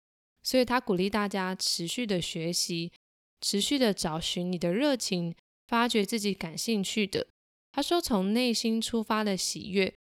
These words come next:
才会永久的陪伴着你。所以他认为是因为他找到他最终的热情所在，也就是拍摄电影，然后他把他过去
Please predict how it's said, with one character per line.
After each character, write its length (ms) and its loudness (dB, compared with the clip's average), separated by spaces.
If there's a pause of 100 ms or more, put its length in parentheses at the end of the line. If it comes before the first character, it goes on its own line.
(180)
才 180 -2
会 240 4
永 260 0
久 220 0
的 180 -4
陪 200 -6
伴 180 0
着 220 -4
你。 240 -8 (520)
所 160 4
以 120 2
他 160 -2
认 260 2
为 300 2
是 180 0
因 140 0
为 160 4
他 180 0
找 240 -4
到 320 2
他 280 -2
最 360 2
终 400 0 (380)
的 100 0
热 220 4
情 200 0
所 280 -2
在， 340 0 (440)
也 120 -6
就 180 4
是 240 4
拍 220 0
摄 180 2
电 220 4
影， 220 0 (560)
然 120 -2
后 140 4
他 160 2
把 220 -2
他 200 -2
过 280 2
去 280 0